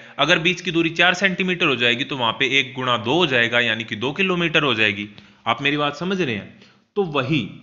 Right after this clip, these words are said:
किसी क्षेत्र के स्थानों को, नदियों, नालों इत्यादि को जब चिन्हों या बिंदुओं के द्वारा किसी कागज या कपड़े के टुकड़े पर दर्शाया जाता है तो उसे मानचित्र कहा जाता है। बिल्कुल ही आसान सी चीज है।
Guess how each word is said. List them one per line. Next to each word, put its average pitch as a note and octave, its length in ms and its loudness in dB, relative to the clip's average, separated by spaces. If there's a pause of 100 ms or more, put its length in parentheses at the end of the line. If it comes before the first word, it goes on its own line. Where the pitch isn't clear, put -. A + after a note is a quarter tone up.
(200)
किसी F#3+ 240 -4
क्षेत्र E3 360 -4
के D#3 200 -6
स्थानों C3+ 540 -4
को, C3+ 280 -4
नदियों, B2+ 440 -4
नालों A#2+ 360 -4
इत्यादि A#2+ 460 -4
को B2+ 180 -4
जब D#3+ 240 -8
चिन्हों C3 360 -6
या C#3 160 -6
बिंदुओं D#3 440 0
के A#2+ 140 -4
द्वारा G#2 360 -4
किसी D3+ 300 -10
कागज C#3 560 -4
या B2+ 200 -4
कपड़े E3+ 440 -4
के D3 120 -6
टुकड़े A2+ 360 -6
पर A2+ 180 -8
दर्शाया B2 460 -2
जाता A2 320 -8
है C#3+ 80 -6
तो D#3 100 -12
उसे D3+ 180 -12
मानचित्र D#3+ 500 -10
कहा C3+ 200 -6
जाता A#2 300 -8
है। A2+ 200 -12 (400)
बिल्कुल E3+ 320 2
ही D#3+ 80 4
आसान C#3 360 0
सी C3+ 140 -6
चीज A#2+ 260 -4
है। A#2 280 -4